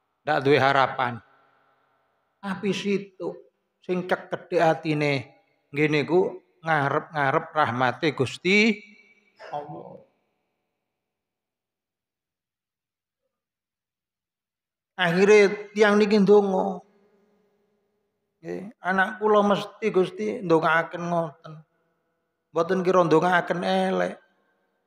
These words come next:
Terus ndonga dhewe, "Allahumma in qata'tani an walidati wa auladi wa zaujati,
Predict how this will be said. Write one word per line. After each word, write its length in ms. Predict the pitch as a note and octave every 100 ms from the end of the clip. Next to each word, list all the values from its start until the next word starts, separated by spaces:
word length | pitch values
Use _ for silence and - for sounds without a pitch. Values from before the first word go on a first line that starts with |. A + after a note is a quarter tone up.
| _ _ _ _ _ _ -
Terus 240 | G#3+ F3
ndonga 320 | F#3 G3+ G3+
dhewe, 480 | G3 G3+ F#3+ F#3 -
"Allahumma 960 | G#3+ A3 G#3+ G#3 F#3 F#3+ F#3+ F#3 F3+ G3
in 160 | F#3+
qata'tani 880 | F3 F#3 F3+ F#3+ - - F3+ F3 F#3
an 200 | F#3 F3 F3
walidati 800 | E3+ E3+ F3+ E3 F3 F3 F3+ E3+
wa 160 | F3
auladi 640 | F3+ E3+ E3+ F3 E3 D#3 E3+
wa 160 | E3+
zaujati, 960 | D#3+ F3+ E3+ E3 G#3 G#3 C#4 C#4+ C#4+